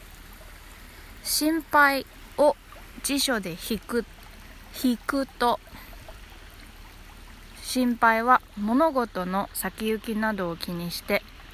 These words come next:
心を悩ますことと辞書で出てきました。もっと核心に迫りたいので、心配のパイ、配るという漢字ね、について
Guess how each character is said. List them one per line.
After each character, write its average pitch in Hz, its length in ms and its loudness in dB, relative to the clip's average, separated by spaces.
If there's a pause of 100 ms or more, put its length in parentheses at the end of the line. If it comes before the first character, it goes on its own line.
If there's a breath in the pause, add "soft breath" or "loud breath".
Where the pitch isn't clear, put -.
心 233 460 -2
を 196 100 -4
悩 185 300 -4
ま 247 160 0
す - 100 -6
こ 175 140 -4
と - 180 -10 (2000)
と 320 160 4 (140)
辞 226 160 -2
書 220 140 0
で 180 120 0
出 202 140 -2
て 277 140 -2
き 247 120 -4
ま 185 160 0
し - 120 -10
た。 - 140 -4 (1800)
も 277 160 6
っ - 40 -12
と - 160 -4
核 - 300 -2
心 247 320 0
に 247 100 0
迫 226 320 0
り 226 100 -6
た 233 240 0
い 208 60 -2
の 170 160 -6
で、 220 180 -2 (440)
心 240 320 0
配 220 320 2
の 226 160 0 (180)
パ - 140 6
イ、 - 80 0 (1600)
配 269 320 6
る 254 140 0
と 196 160 -2
い 170 80 -2
う 165 80 -6
漢 165 220 -2
字 170 180 -8
ね、 240 180 0 (260)
に 233 160 0
つ - 160 -2
い 226 80 0
て - 220 -8